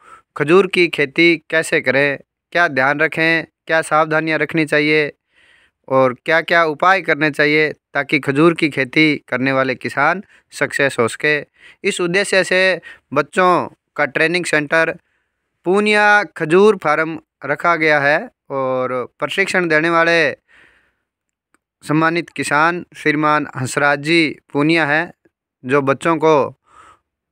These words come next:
पूर्णतः प्रशिक्षण दे करके इनको ट्रेंड करेंगे। विदित हो, इनके फार्म से ट्रेनिंग सेंटर के लिए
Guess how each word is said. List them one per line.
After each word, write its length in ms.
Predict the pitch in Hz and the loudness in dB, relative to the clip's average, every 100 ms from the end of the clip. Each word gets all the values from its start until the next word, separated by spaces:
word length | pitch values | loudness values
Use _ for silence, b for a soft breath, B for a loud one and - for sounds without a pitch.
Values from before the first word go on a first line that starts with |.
| _ | _
पूर्णतः 520 | - 175 185 170 170 170 - | 0 2 2 2 2 0 -2
प्रशिक्षण 540 | 160 - 185 - 175 151 | -6 -4 -4 -2 -2 0
दे 120 | 139 | 0
करके 440 | - 151 160 156 165 - | -2 -4 0 0 0 -6
इनको 260 | 147 143 143 | -10 -2 -2
ट्रेंड 340 | 127 143 160 | 0 0 0
करेंगे। 360 | 147 147 156 165 175 b b _ | 0 0 0 -2 -4 b b _
विदित 300 | 131 160 208 | -4 0 2
हो, 240 | 180 190 202 180 | 2 2 2 -2
इनके 280 | 185 175 | -2 -2
फार्म 320 | 170 143 147 170 | -2 0 0 -2
से 380 | 170 170 180 175 - _ _ | 0 0 0 -4 -16 _ _
ट्रेनिंग 300 | 156 160 185 | 0 0 -2
सेंटर 280 | - 147 151 | -2 -2 -2
के 160 | 156 147 | -2 -2
लिए 320 | 143 147 | 0 0